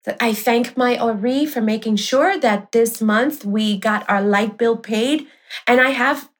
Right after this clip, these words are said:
you know, an extra thirteen dollars and, all right, I have more money, or this time I'm in the green, and I am grateful for my Ori for making it so.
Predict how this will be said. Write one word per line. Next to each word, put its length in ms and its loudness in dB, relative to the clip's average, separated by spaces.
you 100 -2
know, 140 0
an 100 2
extra 300 0
thirteen 480 2
dollars 540 2
and, 280 -2
all 160 4
right, 260 6
I 160 2
have 280 -2
more 200 4
money, 300 4
or 160 2
this 300 0
time 340 -2
I'm 140 2
in 80 0
the 80 2
green, 400 0
and 260 0
I 120 2
am 180 2
grateful 480 -2
for 180 -6
my 240 0
Ori 460 -2
for 160 4
making 460 4
it 120 2
so. 440 -6